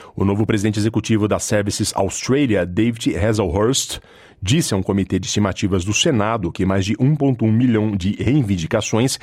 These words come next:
permaneciam sem processamento em dezembro de dois mil e vinte e três. O governo federal confirma que a Services Australia atingiu sua meta de recrutamento,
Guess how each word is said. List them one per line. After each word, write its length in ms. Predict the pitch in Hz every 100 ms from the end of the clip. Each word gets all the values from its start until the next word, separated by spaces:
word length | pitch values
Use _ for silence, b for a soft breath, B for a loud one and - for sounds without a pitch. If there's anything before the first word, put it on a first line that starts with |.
| B B B
permaneciam 720 | 151 170 151 147 - 123 131
sem 180 | - 135
processamento 840 | 160 170 180 - 135 113 113 120
em 100 | 120
dezembro 420 | 117 107 92 101
de 100 | 101
dois 180 | 104 98
mil 140 | 95 98
e 20 |
vinte 160 | 95
e 60 | 98
três. 420 | - 80 - - - B B B
O 80 | -
governo 320 | 95 92 98
federal 340 | 92 98 95 98
confirma 440 | 127 110 113 107
que 100 | 101
a 40 | 95
Services 560 | - 107 104 98 104
Australia 500 | 98 - - 98 104
atingiu 320 | 113 117 101
sua 200 | 104 131
meta 300 | 107 101 92
de 80 | 95
recrutamento, 760 | 92 92 110 160 156 135 160